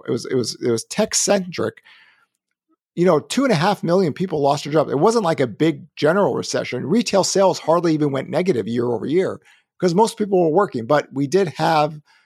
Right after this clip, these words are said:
uh, enough damage to where those two and a half million people lost their job. The great financial crisis was different. That was consumer credit, deleveraging, foreclosures, e-,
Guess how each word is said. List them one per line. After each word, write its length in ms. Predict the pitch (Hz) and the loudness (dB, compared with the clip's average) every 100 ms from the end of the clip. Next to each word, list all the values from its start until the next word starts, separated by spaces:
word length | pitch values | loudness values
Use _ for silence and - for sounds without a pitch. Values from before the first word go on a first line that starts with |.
| _ - | _ -4
uh, 160 | 135 - | -2 -2
enough 360 | 135 165 165 - | 0 2 2 2
damage 400 | 165 151 131 - | 2 2 -2 -4
to 120 | 131 | -2
where 420 | 139 139 135 127 _ | 2 2 2 -2 _
those 240 | 147 151 - | 0 0 0
two 140 | 156 | -2
and 100 | 143 | 0
a 20 | |
half 140 | 127 135 | -2 -4
million 240 | 139 131 117 | -4 -4 -6
people 260 | 135 127 | -8 -6
lost 220 | 123 120 | -6 -6
their 80 | - | -6
job. 180 | - 113 | -2 -2
The 80 | 131 | 0
great 300 | 120 240 240 | 2 2 2
financial 460 | 175 165 190 156 123 | 0 2 0 -2 -4
crisis 480 | 165 185 - 135 | 2 2 0 -4
was 120 | 147 110 | -4 -2
different. 260 | 156 - | -4 -2
That 160 | 143 165 | 0 0
was 180 | 131 - | -2 -4
consumer 480 | 180 156 170 143 | -10 -4 -2 -2
credit, 420 | - 170 175 160 117 | -2 2 2 2 -2
deleveraging, 640 | 107 143 160 156 151 131 | 0 2 2 0 0 -2
foreclosures, 680 | 123 - 175 180 156 160 | -6 -4 2 2 2 0
e-, 40 | 135 | 0